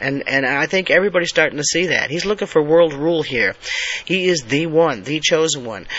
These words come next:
Okay, you want to do this, you're gonna make sure that everybody hates Bush so much and hates Republicans so much that no matter how bad you look, how bad you seem, how many lies you tell, how many things you won't show, how many things you won't tell people, like where you were born,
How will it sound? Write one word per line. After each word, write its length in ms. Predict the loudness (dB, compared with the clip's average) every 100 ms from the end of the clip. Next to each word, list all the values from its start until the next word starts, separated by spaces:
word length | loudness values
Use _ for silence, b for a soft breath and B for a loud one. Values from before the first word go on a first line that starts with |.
| B B B
Okay, 300 | -4 2 2
you 220 | 2 -2 0
want 180 | 2
to 60 | 2
do 200 | 2 2
this, 260 | 2 2 2
you're 80 |
gonna 180 | 2 4
make 240 | 4 2 2
sure 500 | 2 2 0 -2 -4
that 180 | 0 2
everybody 400 | 2 2 2 2
hates 380 | 2 2 0
Bush 360 | 2 2 4 2
so 180 | 2 0
much 320 | -2 -2 -2
and 100 | 0
hates 300 | 0 0 0
Republicans 560 | -2 0 0 -2 -4 0
so 200 | 2 2
much 220 | 0 0 0
that 100 | 0
no 120 | -2
matter 260 | 0 0
how 280 | 2 4 4
bad 300 | 4 4 2
you 80 | -4
look, 260 | -2 -4 0
how 180 | 2 4
bad 320 | 4 4 2
you 80 | -2
seem, 360 | -2 -2 -2
how 140 | -2 0
many 180 | 2
lies 340 | 4 4 4 0
you 60 |
tell, 260 | -2 0 0
how 160 | 0 0
many 240 | 0 -2
things 320 | 0 0 0
you 100 | -2
won't 280 | 0 0 2
show, 360 | 4 4 0 -6 B B B
how 140 | B 0
many 200 | 0 0
things 360 | 2 0 2
you 80 | 0
won't 200 | 0 0
tell 220 | 2 2
people, 340 | 0 -4 -6 -4
like 240 | -2 -2
where 140 | -2 -2
you 160 | -2
were 100 | -6
born, 380 | -2 -2 -2